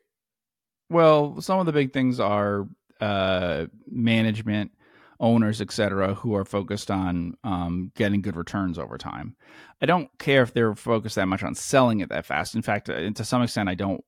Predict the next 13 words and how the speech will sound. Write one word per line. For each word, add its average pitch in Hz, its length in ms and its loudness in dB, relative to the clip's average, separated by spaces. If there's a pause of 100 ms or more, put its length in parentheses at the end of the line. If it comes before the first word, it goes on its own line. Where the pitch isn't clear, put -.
(120)
necessarily 95 560 -6
want 98 360 -2
that 90 240 -2
because, 90 640 -6 (360)
again, 107 360 -2
getting 92 280 -2
into, 92 180 -6
like, 85 460 -6
second 90 320 -6
level 80 200 -8
thinking 107 380 -6
about 80 240 -6
it, 76 140 -8